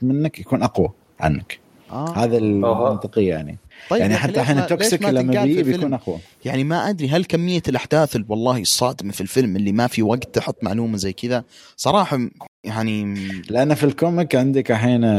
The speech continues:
Speaker 1: فينوم ما يعتبر أقوى واحد. في، في، في شيء اسم-، في سيمبيوت اسمه أنتي فينوم، في عندك كارنج،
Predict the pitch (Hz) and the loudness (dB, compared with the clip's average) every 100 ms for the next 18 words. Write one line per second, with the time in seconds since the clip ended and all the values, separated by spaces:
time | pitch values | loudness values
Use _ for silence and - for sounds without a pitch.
0 | 95 90 90 120 151 156 131 - - _ | 4 2 2 0 0 -2 -4 -10 -20 _
1 | 101 127 143 120 110 92 82 82 78 78 | -2 2 2 2 2 2 0 -2 -2 -2
2 | 82 - 113 104 101 - 117 101 87 - | -4 0 2 4 2 2 2 2 0 -6
3 | - - - 131 120 110 131 135 117 120 | -18 -18 -2 0 2 2 2 2 0 -2
4 | - - 123 120 107 104 101 120 117 117 | -4 0 2 4 2 2 0 0 2 2
5 | 104 - 104 101 120 110 107 104 113 117 | 0 0 0 2 0 2 0 2 2 0
6 | 92 - 104 101 98 90 95 95 - 82 | -6 -4 0 2 2 2 2 0 0 0
7 | - - 117 113 117 | 0 0 2 2 0